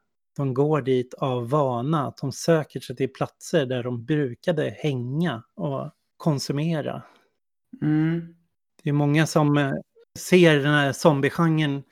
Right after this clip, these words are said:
Speaker 1: mer, betonar den här konsumentkritiken i den. Och då är det ju just den här, liksom, filmen, de här scenerna som de,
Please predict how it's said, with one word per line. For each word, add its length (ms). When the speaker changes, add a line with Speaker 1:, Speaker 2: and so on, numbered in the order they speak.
Speaker 1:
mer, 500
betonar 580
den 120
här 100
konsumentkritiken 1400
i 120
den. 100
Och 160
då 120
är 160
det 60
ju 120
just 420
den 160
här, 220
liksom, 520
filmen, 680
de 220
här 340
scenerna 760
som 260
de, 280